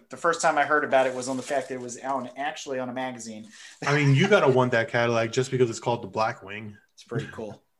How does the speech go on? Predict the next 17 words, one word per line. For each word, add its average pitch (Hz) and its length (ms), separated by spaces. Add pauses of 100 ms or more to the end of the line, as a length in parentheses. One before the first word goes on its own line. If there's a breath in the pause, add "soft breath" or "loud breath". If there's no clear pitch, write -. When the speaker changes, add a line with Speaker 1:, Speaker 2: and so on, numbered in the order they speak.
(100)
Speaker 1:
Gotta 113 160
give 113 200
it - 100
that. 98 280 (300)
All 196 220
right, 170 240 (160)
enough 208 300
of 185 80
that, 170 360
enough 185 280
of 170 80
that. 160 340
We 170 80
gotta 185 260
get 185 200
into 180 340
our 127 580